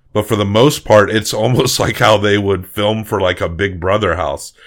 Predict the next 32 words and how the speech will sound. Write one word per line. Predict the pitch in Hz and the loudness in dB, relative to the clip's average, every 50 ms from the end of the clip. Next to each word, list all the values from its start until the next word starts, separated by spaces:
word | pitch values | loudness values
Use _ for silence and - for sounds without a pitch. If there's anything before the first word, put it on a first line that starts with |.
| - - - - _ _ | -20 -20 -20 -20 _ _
There's | 107 104 - - - | -2 0 0 0 -4
set | - - - 113 104 113 - | -4 -2 0 0 0 0 -2
cameras | - - 113 107 104 107 104 98 92 - - | -4 -2 -2 -2 0 0 -2 -2 -2 -4 -6
throughout | - - 98 92 92 92 98 - - | -4 -2 0 0 2 2 0 0 -2
the | 90 78 | -4 -4
house. | 85 101 92 82 76 - - | -2 -2 -2 -2 -4 -6 -6
A | - | -4
lot | 92 98 107 120 131 | 0 2 4 4 4
of | 123 | 2
the | 117 117 - | -2 -4 -2
time, | 131 123 120 113 110 104 - - _ _ _ _ _ _ - | 0 2 2 2 0 -2 -8 -12 _ _ _ _ _ _ -6
the | 104 101 | -4 -2
cameras | - 117 120 120 113 104 | 0 0 0 2 2 0
are | 113 104 | 0 0
just | 90 107 104 - - - | 0 -2 -4 -4 -4 -6
positioned. | 110 90 80 85 101 110 110 - - 98 92 90 | -6 -6 -2 0 0 0 0 0 -4 -4 -4 -4
The | 92 92 73 | -4 -6 -4
actors | 57 90 107 123 131 131 - 101 92 92 87 - - - _ _ _ _ _ _ _ _ - | -2 0 2 2 2 0 0 -2 -2 -2 -4 -8 -12 -16 _ _ _ _ _ _ _ _ -2
are | 98 107 | 0 0
just | 104 92 110 101 85 - - - - - | 0 0 0 -2 -2 -4 -8 -12 -14 -12
moving | 95 98 107 117 123 117 117 101 98 | -6 -2 -2 0 0 0 -2 -2 -4
freely | - - - 104 107 107 110 104 95 92 87 | -6 -8 -2 0 2 2 2 2 0 -2 -2
throughout | 85 - 101 98 95 90 90 | -4 -4 0 0 2 2 0
the | 80 80 90 | 0 -2 0
house, | 104 101 95 92 - - - _ _ _ _ _ _ _ - | 2 2 2 0 -2 -8 -14 _ _ _ _ _ _ _ -2
emulating | 117 123 127 131 127 120 113 110 107 104 107 107 101 | 0 2 4 4 4 4 4 4 6 4 4 2 2
the | 101 95 | 0 0
life | 92 95 95 95 90 90 - - | 2 4 4 4 2 2 0 -4
and | 104 92 - | -8 -8 -6
saying | - - 110 107 104 104 101 | -2 0 2 2 2 0 0
their | 101 95 90 87 | -2 -2 -2 -2
lines. | 87 92 98 98 92 87 87 87 - | -2 -2 -2 -2 -2 -2 -6 -8 -10